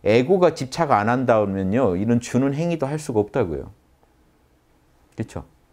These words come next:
멍 때리면서 얼마 줬는지도 모르고 주면 그게 무상보시냐 이거죠. 아니라고요. 그럼 상이 다 있단 말이에요, 벌써. 주는 사람, 받는 사람, 우리가 얼마 주고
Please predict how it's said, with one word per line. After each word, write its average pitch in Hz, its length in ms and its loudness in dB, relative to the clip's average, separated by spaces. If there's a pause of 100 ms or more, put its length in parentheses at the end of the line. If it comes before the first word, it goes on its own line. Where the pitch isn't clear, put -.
(840)
멍 120 240 2
때리면서 151 400 4
얼마 135 260 4
줬는지도 143 480 2
모르고 120 360 0
주면 110 380 0
그게 104 200 -2
무상보시냐 95 720 -2
이거죠. 90 440 -2
아니라고요. 78 840 -4 (340)
그럼 117 140 -4
상이 226 320 -2
다 156 160 0
있단 170 380 2
말이에요, 110 280 2
벌써. 95 380 -6 (300)
주는 127 280 0
사람, 113 300 0
받는 110 340 0
사람, 104 280 0
우리가 95 140 0
얼마 110 320 2
주고 95 320 -6